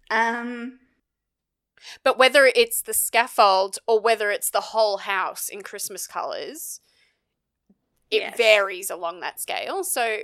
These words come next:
Speaker 2: either end of that
Speaker 1: Yes,
Speaker 2: spectrum
Speaker 1: and
Speaker 2: is
Speaker 1: so that's
Speaker 2: okay.
Speaker 1: the, that's the, yeah, that's the genre versus subgenre discussion, like what you're, what you're saying. So if it's the whole house, it is the,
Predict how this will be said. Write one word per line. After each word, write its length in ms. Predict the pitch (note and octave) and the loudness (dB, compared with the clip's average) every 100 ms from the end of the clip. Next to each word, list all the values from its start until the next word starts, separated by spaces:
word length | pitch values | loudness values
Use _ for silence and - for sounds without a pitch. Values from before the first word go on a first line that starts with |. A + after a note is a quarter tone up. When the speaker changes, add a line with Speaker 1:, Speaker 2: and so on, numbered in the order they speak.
| - | 2
Speaker 2:
either 300 | A#3 A#3 A3 | 4 4 2
end 160 | G3+ G3 | -4 -6
of 80 | |
that 120 | F#3+ E3+ | -2 2
Speaker 1:
Yes, 280 | E3 - | 4 2
Speaker 2:
spectrum 140 | - G3 | -2 0
Speaker 1:
and 60 | |
Speaker 2:
is 60 | B3+ | 2
Speaker 1:
so 80 | C4 | 4
that's 240 | C4 - | 4 2
Speaker 2:
okay. 80 | F4+ | 2
Speaker 1:
the, 140 | C4 - | 0 0
that's 260 | C4 C4+ - | 0 -2 -2
the, 520 | C#4 B3 A3 G#3+ A3+ - _ _ _ - | 0 2 2 0 -4 -10 _ _ _ -2
yeah, 100 | A#3+ | 4
that's 200 | C#4 C4+ | 4 4
the 120 | D#4+ | -2
genre 360 | C4 A3+ A3+ A3+ | 0 0 0 -2
versus 400 | G#3+ G3+ G3+ - | -2 -4 -6 -4
subgenre 500 | G#3 G3 G#3 F3 F#3+ | -6 -6 -10 -10 -10
discussion, 500 | F3+ - F3+ F#3 F#3 | -10 -8 -8 -8 -10
like 180 | F3 F#3 | -12 -12
what 140 | G3 | -14
you're, 200 | F#3 F3+ F3 - - | -12 -14 -10 -12 -8
what 160 | G3 | -8
you're 140 | F#3 F#3+ | -8 -6
saying. 440 | - - G#2+ D3 G3+ | -6 -8 -10 -12 -8
So 400 | G#3+ F#3+ F#3+ G3 - - - | -6 -2 -2 -4 -8 -20 -8
if 120 | A#3+ | -2
it's 140 | B3+ - | 0 0
the 100 | A#3 | -2
whole 260 | C4 A#3+ | 2 2
house, 520 | A#3+ A#3 G#3+ C4 - - | 2 -2 0 0 -2 -4
it 140 | G#3+ | -2
is 300 | A3 A3 - | 0 0 -2
the, 500 | A3+ G#3+ G#3+ G#3+ G#3+ | 2 2 4 2 0